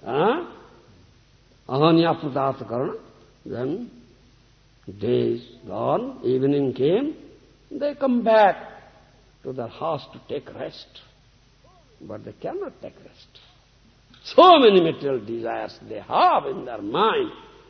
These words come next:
they cannot sleep at all. Nisi nisayana.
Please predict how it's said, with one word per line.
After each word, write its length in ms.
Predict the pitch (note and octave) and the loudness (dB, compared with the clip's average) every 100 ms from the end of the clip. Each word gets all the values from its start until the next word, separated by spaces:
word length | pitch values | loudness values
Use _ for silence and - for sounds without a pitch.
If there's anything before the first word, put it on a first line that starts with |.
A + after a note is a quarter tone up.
| - - | -20 -20
they 220 | - D#3+ F3 | -6 -4 -4
cannot 480 | - A3 C#4 G#3+ - - | -4 -4 -2 -4 -10 -12
sleep 400 | A#3+ C4+ E4 E4 | -8 -2 -2 -2
at 180 | D4+ - | -8 -6
all. 500 | F#3+ A#3 G4 - - - _ _ _ _ _ | -8 -6 -8 -10 -14 -20 _ _ _ _ _
Nisi 580 | F3+ A#3 B3 C4+ D4+ D#4 | 0 2 2 2 2 4
nisayana. 920 | D#4+ B3 D4+ F4 F#4 G#4+ B4+ C5 D#3+ | 2 2 2 4 4 4 6 6 4